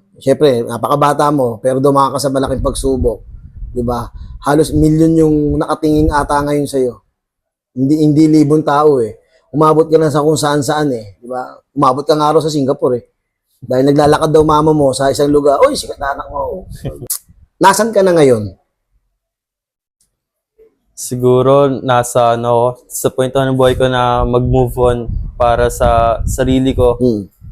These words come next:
Speaker 2: para maging better. Kasi hindi ko naman din kailangan ipakita sa tao na
Speaker 1: Hmm.
Speaker 2: ano ako, na nagbabago ako.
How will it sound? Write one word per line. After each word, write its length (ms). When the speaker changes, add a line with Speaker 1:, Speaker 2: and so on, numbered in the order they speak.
Speaker 2:
para 160
maging 400
better. 560
Kasi 240
hindi 160
ko 160
naman 320
din 160
kailangan 400
ipakita 320
sa 160
tao 320
na 400
Speaker 1:
Hmm. 80
Speaker 2:
ano 200
ako, 240
na 120
nagbabago 640
ako. 200